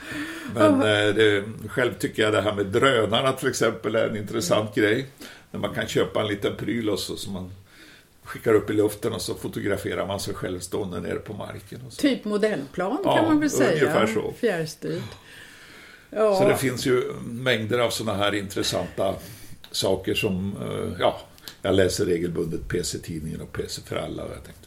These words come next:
Speaker 2: Och det är vi tacksamma
Speaker 1: ja,
Speaker 2: för.
Speaker 1: man kunde, vi, vi skulle kunna plocka fram några exempel ur det.
Speaker 2: Ja. Hörni, kära lyssnare, ni som tror att ni behärskar datorerna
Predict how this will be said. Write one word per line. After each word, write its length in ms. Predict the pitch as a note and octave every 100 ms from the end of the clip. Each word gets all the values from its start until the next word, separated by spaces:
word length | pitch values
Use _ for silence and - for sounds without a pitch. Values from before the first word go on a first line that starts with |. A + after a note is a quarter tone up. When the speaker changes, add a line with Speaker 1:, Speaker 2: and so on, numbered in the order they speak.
| -
Speaker 2:
Och 100 | D3
det 200 | C#3+ F#3
är 40 | G#3
vi 100 | A3+
tacksamma 480 | G3+ G3 E3+ D#3
Speaker 1:
ja, 100 | D3+
Speaker 2:
för. 140 | D#3+ D3+
Speaker 1:
man 200 | G2 F#2+
kunde, 520 | G#2 F#2+ F#2 F2+ E2+ - - A#2
vi, 180 | B2 B2
vi 160 | A#2+
skulle 220 | A2+ - G2
kunna 400 | G#2 F2+ E2 D#2+ - - - - - - -
plocka 260 | D#3+ -
fram 260 | A#2 C3 G#2+
några 200 | G#2+ G2
exempel 440 | F#2+ G2 F2 F2+
ur 80 | F#2
det. 140 | F#2 - - - E3+
Speaker 2:
Ja. 100 | E3+ - - - - - D4+ - -
Hörni, 500 | - A#3+ B3 A3+ G#3+
kära 520 | G#3 - B3 F#3 E3+ F3
lyssnare, 760 | F3 D#3+ - F3 D#3+ D#3 D3+ D3+ - - - _ - - - -
ni 340 | A3 C4+ D4+
som 360 | D4 - C#4+ C4+
tror 480 | B3 C4+ C#4+ A3 F3+
att 280 | F3 F#3+ -
ni 200 | G3 F#3+
behärskar 880 | F3+ D#3+ A#3+ D4+ - - - A3 G3
datorerna 1160 | F3 E3+ - G#3+ A#3 F#3 D#3+ D3+ D3 C3 F#3+